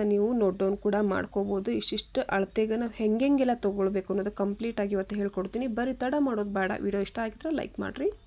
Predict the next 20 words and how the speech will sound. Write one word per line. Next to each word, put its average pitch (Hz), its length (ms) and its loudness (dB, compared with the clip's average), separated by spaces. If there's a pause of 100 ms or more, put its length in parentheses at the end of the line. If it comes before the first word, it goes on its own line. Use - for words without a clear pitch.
(560)
ಈಗ 285 200 2
ಫಸ್ಟ್ 269 520 2
ಏನಪ್ಪ 247 320 4
ಅಂತಂದ್ರೆ, 208 400 2 (440)
ನಿಮ್ಗೆ 208 520 4
ಎಲ್ಲ 214 160 4
ಲೀಸ್ಟನ್ನು 220 460 2
ಕೊಟ್ಟೇನಿ, 214 380 2
ಇದಕ್ಕೆ 196 300 0
ನಾನು 196 180 4
ಹೆಂಗೆಂಗೆಲ್ಲ 196 400 4 (160)
ಅಳತೆನ 196 480 0
ತೊಗೊಂಡೆ, 196 600 2
ಬಾಡಿ 185 280 2
ಮೆಜರ್ಮೆಂಟ್ 190 500 0
ಅಂತ 190 200 -6
ಹೇಳಿ. 196 340 -2
ಈಗ 226 220 -2
ನಾನು 240 220 0
ಉದ್ದ 202 480 -6